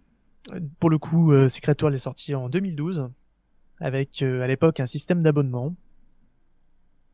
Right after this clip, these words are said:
Et, euh, comme on disait tout à l'heure, euh, voilà, Funcom, euh, souffre, euh, souffrait encore, euh, de leur réputation avec Age of Conan. Donc, euh, beaucoup de joueurs ont été rebutés à l'idée de repartir dans une aventure, euh, de Funcom.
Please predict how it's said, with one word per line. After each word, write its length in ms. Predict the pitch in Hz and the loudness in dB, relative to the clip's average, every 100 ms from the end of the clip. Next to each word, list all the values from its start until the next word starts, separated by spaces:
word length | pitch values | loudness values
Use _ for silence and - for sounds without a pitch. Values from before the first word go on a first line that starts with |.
| - | -10
Et, 160 | 147 131 | -6 -4
euh, 180 | 123 123 | -6 -6
comme 160 | 139 | -10
on 40 | 127 | -4
disait 160 | 139 | -6
tout 140 | 143 139 | -4 -2
à 80 | 143 | -2
l'heure, 360 | 131 139 160 147 | 0 2 2 2
euh, 520 | 131 127 127 127 127 - - - - - _ - | 0 -2 -4 -4 -8 -12 -20 -20 -20 -20 _ -6
voilà, 180 | 131 120 | -4 -2
Funcom, 540 | 143 139 - 151 147 | -4 -2 4 4 4
euh, 280 | 131 127 123 | -2 -4 -6
souffre, 460 | - 147 - - 131 | -10 -10 -10 -6 -4
euh, 440 | 127 123 131 147 160 | -2 -4 -6 -6 -8
souffrait 360 | - 143 - | -8 -8 -4
encore, 480 | 135 135 151 160 147 | -2 4 6 6 4
euh, 200 | 139 131 131 - | 0 -2 -6 -2
de 100 | 147 | 0
leur 120 | 139 | 2
réputation 540 | 139 143 143 135 175 | 0 2 0 2 2
avec 200 | 160 147 | 4 4
Age 100 | 147 | 2
of 120 | 139 - | 0 0
Conan. 420 | 143 139 156 117 - _ _ _ - - _ _ _ _ | 0 2 0 -2 -10 _ _ _ -20 -20 _ _ _ _
Donc, 320 | 131 131 - | -10 -10 -4
euh, 220 | 135 127 123 | 0 2 0
beaucoup 260 | 143 202 | -2 -2
de 60 | 160 | 0
joueurs 340 | 147 156 156 | 4 4 4
ont 80 | 135 | 0
été 140 | 123 | -2
rebutés 440 | 131 123 123 - 143 | -2 -4 -8 -2 -2
à 40 | |
l'idée 240 | 127 123 131 | 0 -2 -2
de 60 | |
repartir 440 | 117 135 127 151 135 | 0 -4 -4 -2 -2
dans 80 | 127 | 0
une 140 | 131 | -2
aventure, 560 | 123 123 - 131 131 123 | -2 -4 -8 -8 -6 -6
euh, 60 | |
de 80 | 127 | -8
Funcom. 540 | 123 127 135 160 147 | -8 -6 0 0 0